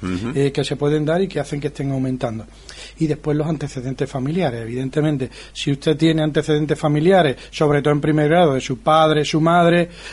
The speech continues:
Speaker 2: eh, o su abuelo o su abuela, pues evidentemente usted tiene muchas más posibilidades
Speaker 1: Sí, la
Speaker 2: de que le
Speaker 1: genética que hoy en
Speaker 2: toque la
Speaker 1: día
Speaker 2: lotería,
Speaker 1: manda
Speaker 2: sí.
Speaker 1: tanto, sí. Ujú.
Speaker 2: Exactamente, ¿eh? De una por-, o sea que eso no lo podemos modificar. Sin embargo, vamos a hacer hincapié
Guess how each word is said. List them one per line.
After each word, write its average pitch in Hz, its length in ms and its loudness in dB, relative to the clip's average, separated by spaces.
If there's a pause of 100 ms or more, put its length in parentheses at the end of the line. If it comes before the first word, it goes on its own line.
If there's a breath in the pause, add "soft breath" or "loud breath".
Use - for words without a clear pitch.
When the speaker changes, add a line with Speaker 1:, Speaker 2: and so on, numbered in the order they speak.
(120 loud breath)
Speaker 2:
eh, 175 280 4
o 165 100 0
su 160 160 0
abuelo 180 400 4
o 170 40 4
su 170 120 0
abuela, 208 340 4 (220 loud breath)
pues 147 160 2
evidentemente 151 560 4
usted 160 240 2
tiene 147 260 2
muchas 143 380 0
más 131 140 0
posibilidades 127 800 -2
Speaker 1:
Sí, 113 120 -4
la 95 160 0
Speaker 2:
de 139 40 -2
que 151 120 2
le - 80 2
Speaker 1:
genética 151 360 4
que 95 80 0
hoy 156 160 4
en - 80 4
Speaker 2:
toque 147 80 4
la 143 60 4
Speaker 1:
día 95 140 2
Speaker 2:
lotería, 170 280 4
Speaker 1:
manda 98 100 2
Speaker 2:
sí. - 40 0
Speaker 1:
tanto, 71 340 0
sí. - 120 -2
Ujú. - 360 -4
Speaker 2:
Exactamente, 135 580 0 (320 loud breath)
¿eh? 156 240 2
De 190 80 2
una 135 120 0
por-, 139 180 -4
o - 760 -12
sea 156 180 0
que 151 100 2
eso 180 400 4 (340)
no 160 180 4
lo 165 100 4
podemos 160 320 2
modificar. 165 420 2
Sin 160 160 -2
embargo, 214 280 4
vamos 185 160 4
a - 60 6
hacer 190 100 2
hincapié 180 400 4